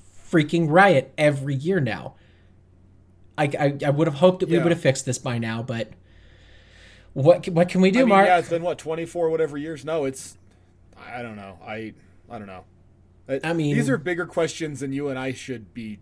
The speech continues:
Speaker 2: answering or even asking, I think, really. But
Speaker 1: They are. I mean, it, it gets this podcast into a very weird place. We're here to talk about King of the Hill, not a bunch of racial issues. But
Speaker 2: But also, I, I really appreciate, like,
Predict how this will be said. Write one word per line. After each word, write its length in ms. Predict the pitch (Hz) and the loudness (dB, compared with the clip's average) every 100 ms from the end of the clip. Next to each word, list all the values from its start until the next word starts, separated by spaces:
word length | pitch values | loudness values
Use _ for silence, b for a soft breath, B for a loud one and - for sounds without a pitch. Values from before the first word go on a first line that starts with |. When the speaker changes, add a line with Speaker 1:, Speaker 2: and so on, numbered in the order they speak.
| - | -14
Speaker 2:
answering 400 | 120 127 123 110 | -14 -12 -12 -10
or 80 | 123 | -8
even 180 | 139 113 | -8 -8
asking, 440 | 120 139 - 101 | -8 -10 -14 -14
I 100 | 117 | -14
think, 260 | - 98 107 | -14 -18 -12
really. 320 | 110 95 92 | -12 -12 -16
But 140 | - 98 | -16 -2
Speaker 1:
They 160 | 208 269 | 6 8
are. 320 | 294 127 - | 8 4 2
I 100 | 160 | 0
mean, 120 | 180 | 2
it, 100 | 190 | 4
it 200 | 190 190 170 | 4 4 2
gets 180 | 202 220 | 0 0
this 120 | 208 | 0
podcast 480 | 190 170 170 151 160 | 2 4 2 2 0
into 180 | 151 | 2
a 40 | 127 | 2
very 240 | 135 156 | 2 0
weird 280 | 139 143 139 | 0 0 0
place. 280 | 139 110 - | -2 -2 -4
We're 60 | |
here 120 | 127 185 | 0 0
to 60 | |
talk 180 | 180 160 | 4 4
about 140 | 160 135 | 4 2
King 180 | 175 135 | 0 0
of 60 | |
the 60 | 135 | 0
Hill, 280 | 139 107 b b | 0 -2 b b
not 240 | 127 139 151 | 0 2 4
a 40 | |
bunch 220 | 151 147 | 4 2
of 120 | 131 127 | -2 0
racial 400 | 123 127 117 101 | 0 0 -6 -6
issues. 560 | 135 - 92 82 - b b b b - | -8 -8 -8 -10 -14 b b b b -6
But 600 | 139 147 92 - - - | 2 2 0 -6 -12 -4
Speaker 2:
But 120 | 220 | 2
also, 420 | 247 262 262 226 196 | 2 4 2 2 2
I, 200 | 208 202 | 0 0
I 120 | 185 | 0
really 300 | 185 220 208 | 2 0 0
appreciate, 540 | - 180 170 180 170 | -4 -6 -6 -6 -4
like, 240 | 151 143 | -2 -4